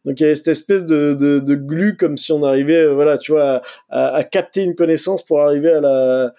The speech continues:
à la, à, à la coller et à, et à, et à la diffuser. Et ça, c'est un travail qui, euh, non seulement, euh, si tu l'externalises, tu n'as aucune chance, mais si tu l'internalises et que tu n'es pas organisé de manière parfaitement optimale,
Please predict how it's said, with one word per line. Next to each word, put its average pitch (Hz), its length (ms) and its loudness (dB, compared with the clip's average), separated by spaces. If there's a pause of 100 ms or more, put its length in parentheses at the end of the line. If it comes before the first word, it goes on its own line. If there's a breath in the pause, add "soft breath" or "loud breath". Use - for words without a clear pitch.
(200 soft breath)
à 131 100 0
la, 139 80 2
à, 151 300 0
à 151 180 0
la 151 100 2
coller 208 540 0
et 185 100 4
à, 143 260 4
et 143 240 2
à, 139 200 2
et 156 160 2
à 143 40 2
la 143 140 2
diffuser. 151 520 -6 (440 loud breath)
Et 139 100 0
ça, 175 320 0
c'est 165 140 -10
un 131 100 -6
travail 156 440 0
qui, 147 420 -2
euh, 123 220 2
non 147 160 0
seulement, 156 640 -2 (140)
euh, 120 340 -2
si 127 160 -12
tu 147 160 -6
l'externalises, 139 640 0
tu 127 160 -8
n'as 123 60 0
aucune 120 260 -4
chance, - 400 -8 (440 loud breath)
mais 135 200 0
si 147 180 -6
tu - 160 -6
l'internalises 147 720 0
et 127 80 -2
que - 60 -20
tu - 140 -12
n'es 135 120 0
pas 147 140 0
organisé 135 500 -2
de 131 40 -12
manière 123 280 -2
parfaitement 123 460 -8
optimale, 135 680 -2